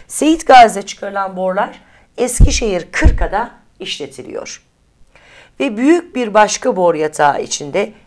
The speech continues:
Ege'ye gidiyoruz arkadaşlar. Ege'de Kütahya'da Emet'ten bor çıkarıyoruz. Emet de Türkiye'nin çok büyük bor yataklarından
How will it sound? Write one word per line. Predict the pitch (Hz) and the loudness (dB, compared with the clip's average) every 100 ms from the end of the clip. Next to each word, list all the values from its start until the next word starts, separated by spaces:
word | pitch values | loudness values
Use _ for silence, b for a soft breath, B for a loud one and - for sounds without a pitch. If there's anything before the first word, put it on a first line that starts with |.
| B - | B 4
Ege'ye | 240 196 175 151 | 4 4 0 0
gidiyoruz | 139 143 135 127 | -6 -10 -10 -12
arkadaşlar. | - - - - - 156 - b b b - | -16 -16 -18 -16 -14 -16 -18 b b b -4
Ege'de | 285 254 240 208 240 - | -2 -2 0 0 0 -6
Kütahya'da | - - 254 240 190 156 165 196 B B _ - | -14 0 2 2 -2 0 -2 -2 B B _ -2
Emet'ten | 269 247 180 - 170 160 147 135 | 0 0 -4 -6 -4 -4 -4 -4
bor | 143 135 | -4 -4
çıkarıyoruz. | - - 139 131 127 151 180 - B B B | -8 -10 -8 -6 -8 -10 -12 -18 B B B
Emet | 226 214 160 | -4 -4 -6
de | - | -10
Türkiye'nin | 151 160 151 151 160 190 | -12 -16 -16 -14 -14 -14
çok | - 180 - | -16 -18 -16
büyük | 160 214 - | -12 -12 -8
bor | 165 147 | -6 -4
yataklarından | 131 131 123 120 120 127 175 190 | -6 -12 -16 -16 -14 -6 -6 -6